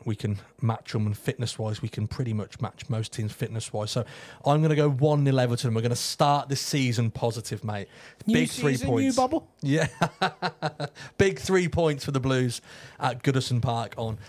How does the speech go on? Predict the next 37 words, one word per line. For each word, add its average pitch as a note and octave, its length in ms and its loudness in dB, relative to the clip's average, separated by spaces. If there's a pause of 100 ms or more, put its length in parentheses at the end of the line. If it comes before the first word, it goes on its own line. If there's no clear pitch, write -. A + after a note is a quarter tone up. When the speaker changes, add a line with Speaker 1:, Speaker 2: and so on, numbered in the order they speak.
(280)
Speaker 1:
Saturday. A2+ 640 -2
And C#3 140 4
there D#3+ 180 6
we D#3+ 100 4
have D#3 200 4
it, D3 80 -4
guys. D3 180 4
That E3+ 160 4
is E3+ 80 2
the E3+ 100 2
weekly D#3 260 2
catch-up D3 340 -2
here C3+ 280 4
at C3 280 -2
A A#2+ 60 0
View A#2+ 200 0
from B2 160 0
the B2 60 2
Bullings. A#2+ 360 0
Again, C3 300 2 (300)
please D#3+ 200 2
give D3+ 140 4
us C#3 80 4
a C#3 60 2
go C3 200 2
over B2 240 2
on A#2+ 80 2
our A#2+ 100 2
Patreon A2+ 380 0
channel. A#2 240 2
There's A#2+ 180 2
so D#3 360 2
much D3+ 180 -2
content B2+ 460 0
every B2+ 400 0
single A#2+ 420 0
day, A2 280 -4